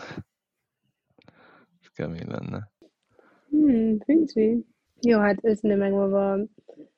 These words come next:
Speaker 2: nem tudom, mennyire Ázsiában, mennyire szabályozott. Ott igen, egy kicsit úgy gyengébbek szerintem ezek a szabályozások, de szerintem már ott is azért kezd kicsit így kialakulni ez a kultúra, hogy azért ezeket a kutya, macska nem feltétlenül, de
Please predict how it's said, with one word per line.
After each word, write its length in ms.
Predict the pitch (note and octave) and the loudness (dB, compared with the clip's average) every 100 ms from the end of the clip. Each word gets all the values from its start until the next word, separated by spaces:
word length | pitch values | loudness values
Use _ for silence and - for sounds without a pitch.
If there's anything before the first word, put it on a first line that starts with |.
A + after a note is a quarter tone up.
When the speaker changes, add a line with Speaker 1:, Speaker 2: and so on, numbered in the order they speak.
| _ _ _ | _ _ _
Speaker 2:
nem 180 | G#3 G3+ | 0 2
tudom, 160 | G3 | 2
mennyire 340 | F#3+ F#3+ F#3+ F#3+ | 2 2 2 2
Ázsiában, 560 | F#3+ F#3+ F#3+ F3+ F#3 | 0 0 2 2 0
mennyire 520 | F#3 F#3 F#3+ G3 G3 G#3+ - | 0 0 -2 -4 -6 -8 -12
szabályozott. 540 | G3 F3+ G#3 G#3+ G#3 A3 | -14 -4 -2 -2 -4 -4
Ott 140 | - | 2
igen, 220 | G#3+ G3+ | 2 4
egy 120 | G3+ F#3+ | 0 -2
kicsit 320 | G3+ G3 - | -6 -6 -6
úgy 80 | F#3+ | -2
gyengébbek 520 | F#3+ G3 F#3+ F#3+ - | -2 0 -2 -4 -6
szerintem 240 | G3+ G3+ F#3+ | -6 -4 -4
ezek 240 | F#3+ G3 | -6 -10
a 60 | F#3+ | -8
szabályozások, 720 | G3 G3 G3 G3 G3+ G3 G3+ | -6 -2 -2 0 -2 0 -2
de 220 | G3 G3 - A3 - | -2 -4 -6 -14 -6
szerintem 260 | G3 G3+ G3 | -4 -2 -2
már 200 | G3 G3+ | 0 -2
ott 140 | G#3 - | -4 -6
is 100 | G3 | -4
azért 280 | F#3 F3+ | 0 0
kezd 200 | F#3+ F#3 - | 0 -4 -6
kicsit 200 | G3 - | -10 -8
így 260 | G3 F#3+ F3+ | -6 -6 -6
kialakulni 580 | _ F#3+ F#3+ F#3+ F#3+ F#3 | _ -6 -6 -10 -10 -10
ez 60 | F#3+ | -8
a 80 | G3 | -10
kultúra, 520 | - F#3 F#3 G3 F#3+ | -8 -10 -8 -8 -6
hogy 140 | G3 F#3+ | -8 -10
azért 300 | F#3+ G3 F#3+ | -8 -8 -8
ezeket 340 | G3 - - | -10 -16 -14
a 220 | - G3 F#3+ | -8 -8 -6
kutya, 260 | G3+ - G3 | -8 -8 -10
macska 520 | G3 - - G3 G3 G#3 G#3+ | -12 -18 -10 -8 -6 -8 -12
nem 180 | G3+ G3 | -10 -8
feltétlenül, 800 | G#3 F#3+ G3 - G3+ G3+ G3 G3+ - _ _ _ _ _ _ _ _ - | -6 -8 -8 -10 -10 -8 -10 -10 -14 _ _ _ _ _ _ _ _ -4
de 440 | G#3 G3+ G3 | 4 6 6